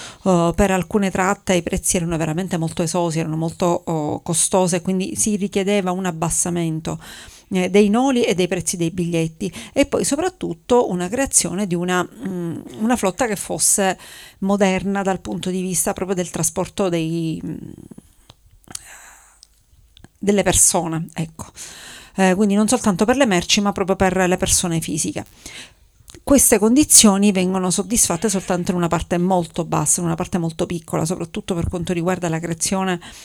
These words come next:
eh, delle nuove,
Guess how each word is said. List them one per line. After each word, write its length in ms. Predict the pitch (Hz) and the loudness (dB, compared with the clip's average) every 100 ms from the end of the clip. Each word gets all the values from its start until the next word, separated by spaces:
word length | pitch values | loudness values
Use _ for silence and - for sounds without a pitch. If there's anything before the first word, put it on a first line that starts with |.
| - | -10
eh, 340 | 190 185 175 170 | -4 0 0 0
delle 500 | 175 170 170 165 156 - - _ _ _ - - 214 | 0 0 2 0 -2 -10 -20 _ _ _ -20 -6 0
nuove, 580 | 226 214 196 196 - | 2 2 2 2 0